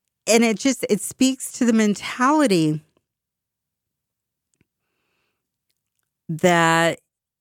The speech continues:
it's not only just, well, we have to have the corner office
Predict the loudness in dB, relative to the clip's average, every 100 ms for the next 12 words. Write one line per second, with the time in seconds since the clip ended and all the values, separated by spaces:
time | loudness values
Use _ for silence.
0 | _ -4 -4 0 2 2 2 2 0 -2
1 | -2 0 0 -2 -6 -14 -18 _ _ _
2 | _ _ _ _ _ _ _ _ _ _
3 | _ _ _ _ _ _ _ _ _ _
4 | _ _ _ _ 0 2 4 2 2 0
5 | 0 -4 -4 -4 -6 -10 -4 -4 -2 -4
6 | -6 -6 -6 -6